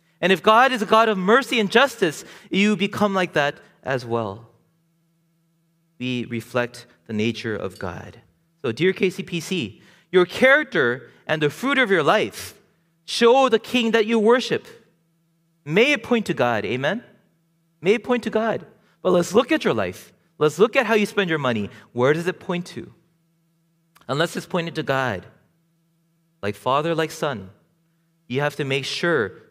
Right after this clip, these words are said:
who your father is then. God's kingdom means that you worship God as your father and you become like him. We call that sanctification. We become like him more and more every day in God's kingdom.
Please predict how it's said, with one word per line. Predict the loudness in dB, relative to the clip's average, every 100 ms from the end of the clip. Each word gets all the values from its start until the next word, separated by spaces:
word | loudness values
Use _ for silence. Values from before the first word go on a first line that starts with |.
| _
who | -6 -2
your | -2
father | -4 -6 -6 -6
is | -4 -4 -4 -6
then. | -16 -18 -20 _ _ _ _ _ _ _ _ _ _ _ _ _ _ _ _
God's | -6 -6
kingdom | -8 -4 -4 -4
means | -4 -4 -6 -14 _ _
that | -6
you | -4
worship | -4 -4 -6 -6
God | -4 -2 -2 -6 -10 _ _
as | -6
your | -6
father | -2 0 0 -2
and | -6 -8
you | -8
become | -10 -6 -4
like | -2 -2 -2
him. | -6 -6 -14 -20 -8
We |
call | -8 -2 0 2
that | 0 -2 -8 _
sanctification. | _ -8 -6 -6 -10 -8 -8 -8 -12 -18 _ _ _ _ _
We | -8
become | -6 -4 -2
like | -2 -2
him | -4 -4
more | -4 -2 -2
and | -2
more | -2 -2 -4 -10 -20 _ _
every | -10 -6 -4
day | -2 -4 -6 -12 _ _
in | -6 -4 -4
God's | -4 -4 -6 -8 -20 _
kingdom. | _ -10 -10 -10 -16